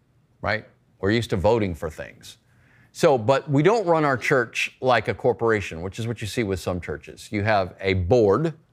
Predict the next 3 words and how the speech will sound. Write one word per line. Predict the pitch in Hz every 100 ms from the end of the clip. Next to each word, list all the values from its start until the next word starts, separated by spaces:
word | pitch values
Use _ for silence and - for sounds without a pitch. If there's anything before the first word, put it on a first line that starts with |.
| _ _ _ _ _
deacon | - 123 113 95
board, | 107 101 95 107 _ _ _ _
presbytery, | - 131 - 110 120 101 95 95